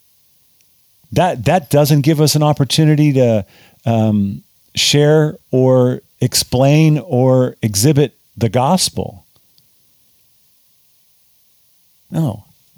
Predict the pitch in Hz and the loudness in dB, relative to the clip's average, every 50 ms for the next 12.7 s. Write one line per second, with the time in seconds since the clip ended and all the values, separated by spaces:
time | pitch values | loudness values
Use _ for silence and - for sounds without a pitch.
0 | _ _ _ _ _ _ 131 147 151 151 135 139 139 131 120 - 131 135 131 117 | _ _ _ _ _ _ -6 -6 -4 -2 -2 0 0 0 -2 -2 -2 0 0 -2
1 | 107 107 117 135 147 165 156 - - _ _ - 143 123 147 147 135 135 151 156 | -2 -4 -4 -4 -4 -4 -6 -10 -14 _ _ -8 -2 -2 -2 -2 0 0 0 0
2 | 135 98 - 113 110 107 - _ _ _ _ _ _ _ _ _ _ _ _ _ | 0 -2 -6 -10 -14 -20 -20 _ _ _ _ _ _ _ _ _ _ _ _ _
3 | _ _ _ _ _ _ _ _ _ _ _ _ _ _ _ _ - - 117 117 | _ _ _ _ _ _ _ _ _ _ _ _ _ _ _ _ -6 -4 -2 0
4 | 139 151 147 123 - - - _ _ _ 143 156 156 151 143 131 - - - - | 2 2 0 0 -4 -10 -20 _ _ _ 0 2 2 2 0 -2 -2 -4 -2 0
5 | 180 180 139 104 - - - - _ _ _ _ _ _ _ _ _ _ _ _ | 0 0 0 0 -4 -8 -16 -20 _ _ _ _ _ _ _ _ _ _ _ _
6 | _ _ _ _ _ - 117 - - 165 147 - 143 123 120 113 - - 170 196 | _ _ _ _ _ -6 -4 -2 0 -2 -2 0 -2 -2 -2 -4 -4 -4 -2 0
7 | 233 - - - 117 - - 104 90 82 - - - - - - - - - _ | 0 2 0 -2 -4 -4 -4 -6 -4 -4 -6 -10 -12 -12 -12 -12 -14 -14 -14 _
8 | _ _ _ _ _ _ _ - - - _ _ _ _ _ _ - - - - | _ _ _ _ _ _ _ -20 -20 -20 _ _ _ _ _ _ -20 -20 -20 -20
9 | - - - _ _ _ _ _ _ _ _ _ _ _ _ _ _ _ _ _ | -20 -20 -20 _ _ _ _ _ _ _ _ _ _ _ _ _ _ _ _ _
10 | _ _ _ _ _ _ _ _ _ _ _ _ _ _ _ _ _ _ _ _ | _ _ _ _ _ _ _ _ _ _ _ _ _ _ _ _ _ _ _ _
11 | - 101 113 120 123 120 123 120 113 - _ _ 139 120 98 117 120 120 117 120 | -4 -2 0 0 2 2 0 0 -2 -6 _ _ -20 -8 -4 -2 0 2 2 2
12 | 135 151 - 127 104 - - 101 107 - - - _ | 2 0 0 -2 -4 -4 -4 -6 -10 -14 -18 -20 _